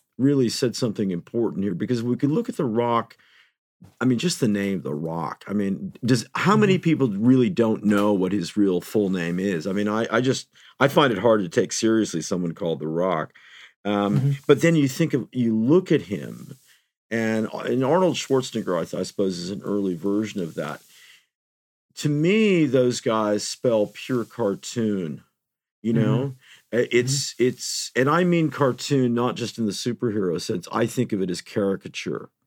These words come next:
Speaker 1: you know?
Speaker 2: Right.
Speaker 1: I don't, I don't
Speaker 2: Mm-hmm.
Speaker 1: see, I don't see sexy, cool, mythological, archetypal,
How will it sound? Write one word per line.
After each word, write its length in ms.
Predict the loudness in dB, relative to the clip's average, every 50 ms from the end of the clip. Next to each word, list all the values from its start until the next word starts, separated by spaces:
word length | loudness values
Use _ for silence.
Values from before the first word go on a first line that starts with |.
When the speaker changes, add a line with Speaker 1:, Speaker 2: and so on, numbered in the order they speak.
| _ _ _ _ _ _ _ -4
Speaker 1:
you 80 | -2 -2
know? 220 | -2 0 -2 -4
Speaker 2:
Right. 140 | -2 -2 0
Speaker 1:
I 60 | 2
don't, 320 | 4 4 4 4 2 -2 -4 0
I 140 | 2 4
don't 180 | 4 4 4 2 2
Speaker 2:
Mm-hmm. 20 | -2
Speaker 1:
see, 720 | -4 -4 -2 2 2 2 4 4 2 2 0 -2 -4 -8 _ _ _ _ _ _ -12 _
I 100 | 2 2
don't 200 | 4 4 4 4
see 220 | 2 2 2 2 2
sexy, 500 | 2 2 2 2 2 2 -2 -4 -4 -4
cool, 800 | -4 -6 -2 0 2 2 4 4 4 4 4 4 2 0 -2 _ _ _ _ _ _ 0
mythological, 1500 | 2 2 4 4 2 2 2 2 2 2 2 2 2 0 0 -2 -4 -4 -2 -2 0 2 2 2 2 2 0 -2 -6 _ _ _ -4
archetypal, 1120 | -2 -2 -2 -4 -8 -12 -8 -4 0 0 -2 0 0 0 0 2 2 2 0 0 -2 -4